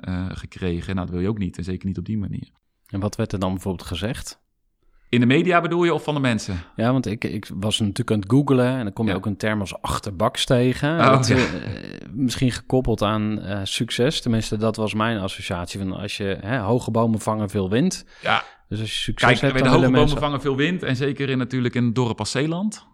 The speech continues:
Speaker 1: Hè,
Speaker 2: Ja.
Speaker 1: dat, eh, dat, hè, waar je, waar je eigenlijk een van de grote bedrijven bent. En, en dan, dan positieve dingen worden snel uitgelicht, maar negatieve dingen worden ook snel uitgelicht.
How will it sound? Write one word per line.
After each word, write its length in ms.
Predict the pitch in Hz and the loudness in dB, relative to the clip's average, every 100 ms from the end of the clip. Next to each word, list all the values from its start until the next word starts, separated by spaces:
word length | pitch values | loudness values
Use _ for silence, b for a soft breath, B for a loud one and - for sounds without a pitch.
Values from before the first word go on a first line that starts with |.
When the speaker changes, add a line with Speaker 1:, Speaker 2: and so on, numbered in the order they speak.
| - | -6
Speaker 1:
Hè, 120 | - | -2
Speaker 2:
Ja. 120 | 156 | 0
Speaker 1:
dat, 180 | 131 - | -2 -2
eh, 140 | 117 | -2
dat, 260 | 113 113 - | -2 -4 -2
hè, 220 | 120 131 | -2 0
waar 180 | 117 113 | 0 0
je, 80 | 110 | 0
waar 140 | 113 | 0
je 60 | 113 | 0
eigenlijk 320 | 117 113 113 | 0 0 -2
een 60 | 110 | 0
van 80 | |
de 60 | 110 | 0
grote 280 | 117 107 104 | 0 -2 -2
bedrijven 480 | 104 110 113 104 104 | -2 0 -2 -4 -4
bent. 380 | 107 104 101 | -2 0 0
En, 360 | - 110 107 101 | 0 -2 -2 -2
en 240 | 92 101 101 | -4 -4 -2
dan, 340 | 104 101 98 | -2 -2 -4
dan 360 | 101 101 101 - | -4 -4 -6 0
positieve 380 | 120 107 107 101 | 0 2 -4 -2
dingen 220 | 104 101 | -2 -2
worden 220 | 101 101 | -2 -4
snel 240 | - 104 101 | -4 -4 -2
uitgelicht, 400 | 101 - 104 - | -4 -6 -6 -4
maar 100 | 104 | -4
negatieve 460 | 107 - 107 104 | -4 -6 -8 -6
dingen 200 | 110 98 | -4 -4
worden 180 | 98 127 | -4 -6
ook 80 | 135 | -8
snel 180 | - - | -8 -8
uitgelicht. 460 | 127 - 127 - | -8 -8 -10 -12